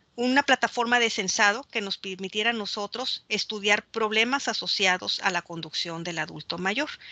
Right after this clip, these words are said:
E-, y estos problemas, bueno, detec-, con base al patrón visual que tuviera este grupo de edad en particular.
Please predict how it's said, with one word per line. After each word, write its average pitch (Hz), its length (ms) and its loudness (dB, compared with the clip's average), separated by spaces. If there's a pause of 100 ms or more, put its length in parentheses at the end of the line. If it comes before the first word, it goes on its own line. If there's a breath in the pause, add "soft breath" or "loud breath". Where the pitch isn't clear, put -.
(340 loud breath)
E-, 214 120 4
y 247 280 6
estos 254 240 4
problemas, 247 460 0
bueno, 202 180 -4
detec-, 190 300 -4 (340)
con 202 160 -4
base 208 320 2
al 208 160 4
patrón 185 380 -4
visual 180 420 -4
que 160 100 -12
tuviera 165 580 -8 (160)
este 185 260 -4
grupo 165 280 -8
de 170 100 -4
edad 156 160 -2
en 165 100 -6
particular. 214 600 0